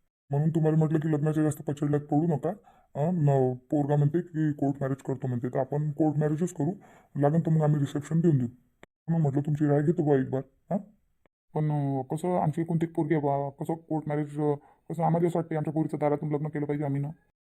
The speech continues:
मग कसं पोरगा नाही म्हणून राहिला. मग पोरगा म्हणते की मला जास्त तामझाम नाही पाहिजे म्हणते लग्नाचं म्हणते,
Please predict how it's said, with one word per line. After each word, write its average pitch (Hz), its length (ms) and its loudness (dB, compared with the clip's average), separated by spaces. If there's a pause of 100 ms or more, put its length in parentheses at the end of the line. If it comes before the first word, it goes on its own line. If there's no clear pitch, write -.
(100)
मग 156 80 -2
कसं 170 200 2
पोरगा 151 460 2
नाही 160 160 4
म्हणून 143 180 6
राहिला. 120 160 4 (760)
मग 131 60 -8
पोरगा 156 300 4
म्हणते 156 380 2
की 143 280 -2
मला 143 200 6
जास्त 147 220 2
तामझाम 147 340 2
नाही 151 120 2
पाहिजे 131 220 2
म्हणते 131 260 0
लग्नाचं 127 320 0
म्हणते, 123 220 -2